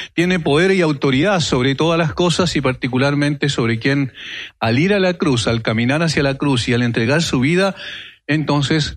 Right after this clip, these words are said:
hace que ese hecho sea imprescindible para nuestra salvación. Eso tiene que ver con su obra. Lo segundo, y aceptar la demanda en consecuencia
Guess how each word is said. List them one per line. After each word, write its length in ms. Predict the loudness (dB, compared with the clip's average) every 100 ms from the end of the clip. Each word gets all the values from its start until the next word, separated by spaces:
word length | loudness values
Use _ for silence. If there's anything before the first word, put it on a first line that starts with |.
| -8 -2
hace 440 | 0 2 0 0
que 140 | 0
ese 380 | 2 2 2 0
hecho 220 | 0 0
sea 180 | 0 0
imprescindible 920 | 0 0 0 0 0 2 2 2 0
para 200 | 0 0
nuestra 320 | 0 0 -2
salvación. 520 | -2 0 0 -2 -6 -10 _ _ _ _ _ _
Eso 400 | -4 0 0 -2 _
tiene 220 | -2 0
que 120 | 0
ver 300 | 0 0 -4 _ _
con 140 | -4 -2
su 140 | 0
obra. 360 | 0 0 -2 -4
Lo 100 | -4
segundo, 480 | -2 -2 0 0 -4 -8 -12 -10 -12 -2
y 80 | 0
aceptar 480 | 2 -2 0 0 2
la 140 | 2
demanda 440 | 2 2 2 0
en 120 | 0 0
consecuencia 800 | 0 0 0 2 2 2 0